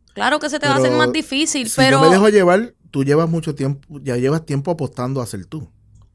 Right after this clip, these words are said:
Speaker 2: Porque ya tú dejaste este mambo de, de, "Voy aquí a aparecer", lo que dijiste, la foto de Linda
Speaker 1: Yo
Speaker 2: pa'
Speaker 1: estoy
Speaker 2: que
Speaker 1: llegando a los treinta años,
Speaker 2: y
Speaker 1: yo no
Speaker 2: yo
Speaker 1: puedo hacer eso. Además, yo soy maestra.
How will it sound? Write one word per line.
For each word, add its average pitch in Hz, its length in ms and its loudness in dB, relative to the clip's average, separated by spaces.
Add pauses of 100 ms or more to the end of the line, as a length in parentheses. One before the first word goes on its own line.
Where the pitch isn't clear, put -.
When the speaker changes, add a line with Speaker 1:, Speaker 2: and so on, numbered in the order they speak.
(460)
Speaker 2:
Porque 113 240 -10
ya 110 120 -6
tú 147 120 -4
dejaste 139 480 0
este 147 240 -6
mambo 135 340 -4
de, 117 220 -6
de, 101 340 -10 (480)
"Voy 117 280 -6
aquí 131 240 -4
a 147 60 0
aparecer", 135 420 -4
lo 127 100 -4
que 120 80 -10
dijiste, 120 380 -8
la 110 120 -10
foto 131 380 -8
de 143 160 -6
Linda 139 280 -4
Speaker 1:
Yo 254 120 0
Speaker 2:
pa' 262 60 -4
Speaker 1:
estoy 277 80 0
Speaker 2:
que 294 60 2
Speaker 1:
llegando 320 240 2
a - 20 -2
los 302 120 -4
treinta 294 560 -4
años, 294 200 -4
Speaker 2:
y - 20 -4
Speaker 1:
yo 233 80 -4
no 240 80 -4
Speaker 2:
yo 220 60 -6
Speaker 1:
puedo 277 120 0
hacer 277 200 0
eso. 269 180 -2
Además, 254 220 0
yo 254 100 -4
soy 294 160 -6
maestra. 226 840 -6